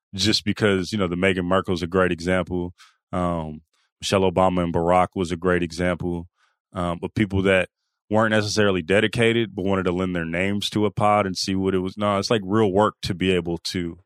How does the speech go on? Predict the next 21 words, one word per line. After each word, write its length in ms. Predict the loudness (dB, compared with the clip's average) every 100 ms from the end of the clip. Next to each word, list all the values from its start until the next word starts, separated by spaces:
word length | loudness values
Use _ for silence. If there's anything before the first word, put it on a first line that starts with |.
| -10
to 100 | -8
do 260 | -4 -4
this. 340 | -6 -8 -10 -6
And, 360 | -4 -2 -4 -8 -16 -20 -20 _
um, 280 | -2 -2 -2
you 140 | -4 -2
can't 280 | 2 0 0
cheat 280 | -2 -2
the 100 | -2
work, 380 | 0 0 0 -4 -18 _ _ _ -20 -8 -4
no 80 |
matter 280 | 2 2 4
what, 360 | 2 2 0 0
because 560 | 0 2 2 0 -4 -8 _ -20 -20 _ _
they're 100 | -2
just 200 | 0 2
throwing 260 | 2 4 2
money 260 | 2 2
at 120 | 0
something 520 | 0 -2 -2 -6 -6 -6 0
that 280 | 2 2